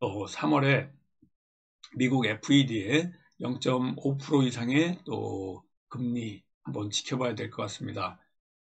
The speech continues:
지금, 어, 러시아 우크라이나 사태에 굉장히, 어, 주가가 빠지고 있는데요. 기관 중에 또 연기금이 이러한 그 하락 중에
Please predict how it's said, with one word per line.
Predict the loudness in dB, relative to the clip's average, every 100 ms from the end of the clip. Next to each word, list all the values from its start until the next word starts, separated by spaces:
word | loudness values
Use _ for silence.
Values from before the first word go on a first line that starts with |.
| -4
지금, | 6 10 12 10 6 2
어, | 0 -2 0
러시아 | 2 4 6
우크라이나 | 4 2 2 4 6 4
사태에 | 2 -2 -4 -4 -4 -6 -6
굉장히, | -4 0 2 6 6 6 4 -2 -14 -12
어, | -10 -8 -10 -12
주가가 | -12 -6 -4 -2 0
빠지고 | 4 4 2 0
있는데요. | -2 -4 -6 -8 -6
기관 | 0 2 4
중에 | 4 2 0
또 | 0 0
연기금이 | 0 -4 -4 -2 2 2 0 -4 -20 _ _ _
이러한 | 2 4 4 4
그 | 6 8 8 6
하락 | 4 4 6 4 2
중에 | -4 0 0 0